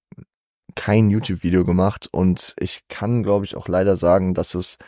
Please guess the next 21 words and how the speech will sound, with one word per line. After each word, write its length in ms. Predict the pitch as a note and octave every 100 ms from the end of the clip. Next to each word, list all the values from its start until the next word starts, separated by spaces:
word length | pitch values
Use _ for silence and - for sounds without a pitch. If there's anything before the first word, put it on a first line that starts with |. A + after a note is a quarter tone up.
| - _ _
in 140 | -
der 180 | F#2 F#2
künftigen 480 | - G#2+ - G2 F#2
Zeit, 460 | - F#2 F#2+ G2+ -
jetzt 340 | F2 F2+ -
wo, 300 | F2+ F2+ F2+ -
ähm, 640 | F2 F2 F2 F2+ E2+ E2
die 80 | -
Pause 380 | - G2+ A2+ -
ansteht, 560 | F#2 - - G2 G#2 - _ _ -
werde 320 | D2+ F2+ F2+
ich, 200 | - -
äh, 300 | G1+ E2+ F#2+ F2
zeitweise 500 | - - A2+ G#2+ G2+
zumindest 520 | F#2 - G#2 G#2 F#2+ F#2+
wenig 240 | G#2 A2
zu 180 | - F#2
Hause 260 | G#2 G#2
sein. 340 | G2 G2+ G#2 A#2 _ _ _ _ -
Ähm, 640 | - F2+ F2 F2 F2 F2 - -
und 640 | - F2+ F2+ F2+ F2+ -